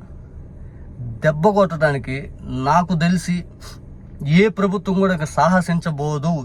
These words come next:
ఇక సాగ-, సాహసించబోదు అసలు. ఆ ధైర్యం కూడా చేయలేరు. Because ఈ జగన్మోహన్ రెడ్డి గారు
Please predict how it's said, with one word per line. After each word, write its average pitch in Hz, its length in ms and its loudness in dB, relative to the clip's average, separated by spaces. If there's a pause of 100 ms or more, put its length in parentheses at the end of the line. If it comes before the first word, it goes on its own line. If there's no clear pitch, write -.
(140)
ఇక 170 100 -4 (120)
సాగ-, 214 360 4 (100)
సాహసించబోదు 220 920 0
అసలు. - 180 -10 (600)
ఆ 147 120 -2 (360)
ధైర్యం 220 420 2
కూడా 220 160 -2
చేయలేరు. 139 360 -6
Because 190 300 2
ఈ 180 40 -4 (120)
జగన్మోహన్ 165 520 -2
రెడ్డి 147 200 -8
గారు 151 160 -6